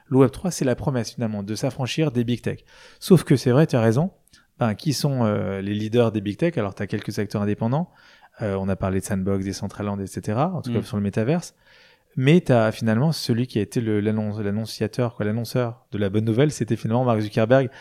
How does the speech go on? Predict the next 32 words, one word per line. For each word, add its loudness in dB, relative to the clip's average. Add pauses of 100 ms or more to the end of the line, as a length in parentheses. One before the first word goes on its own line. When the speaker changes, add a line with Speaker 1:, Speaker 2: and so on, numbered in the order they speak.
(140)
Speaker 2:
Mm. -10 (100)
Speaker 1:
avec 2
son -2
annonce, -2
euh, -2
d'octobre. 4 (340)
Il -2
change 0
son -4
nom, -4
ça -12
s'appelle -2
Meta, 0
il 0
a 2
investi -2
dix -6
milliards, 0 (120)
il 2
veut 4
recruter 2
dix -2
mille 0
personnes, -2 (560)
il 2
est 8
en 4
train -2
de -2
se -4
doter 2
du -2